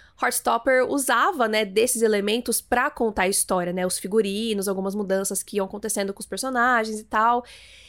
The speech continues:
E nessa temporada não teve muito, então isso foi uma, uma leve decepção pra mim, porque, puxa, eles vão pra Paris, sabe? Tipo,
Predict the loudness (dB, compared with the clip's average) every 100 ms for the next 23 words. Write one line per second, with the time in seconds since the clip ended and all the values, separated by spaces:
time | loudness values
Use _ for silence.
0 | -18 -2 0 2 0 0 -2 0 2 2
1 | 0 2 0 2 0 0 -2 -2 -2 0
2 | -2 0 0 0 0 0 -2 0 2 2
3 | 0 -2 -2 -2 -2 -2 -2 -2 -2 -2
4 | -2 -2 -4 _ _ _ _ -2 -2 -2
5 | 2 4 4 2 2 2 0 -2 -4 -2
6 | 0 2 0 0 0 0 0 0 2 2
7 | 2 2 2 2 2 -2 -4 -6 0 2
8 | 2